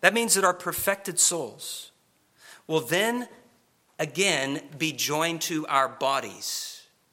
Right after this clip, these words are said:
new bodies, resurrected bodies. When you die, soul and body are separated, and they await, that reunion awaits the resurrection, this final day.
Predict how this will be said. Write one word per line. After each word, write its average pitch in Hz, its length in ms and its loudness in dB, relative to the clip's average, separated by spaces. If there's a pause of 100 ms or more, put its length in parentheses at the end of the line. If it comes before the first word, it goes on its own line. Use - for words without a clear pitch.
(120)
new 156 440 -2
bodies, 113 520 -2 (180)
resurrected 180 760 0
bodies. 131 320 2
When 143 120 -4
you 139 80 -2
die, 196 380 2 (180)
soul 208 360 2
and 202 80 -4
body 175 320 0
are 156 60 -8
separated, 123 600 -2 (280)
and 160 160 2
they 160 220 2
await, 160 720 0 (560)
that 156 220 2
reunion 208 580 0
awaits 165 800 2
the 165 160 -2
resurrection, 165 680 0
this 135 200 0
final 220 460 2
day. 165 380 0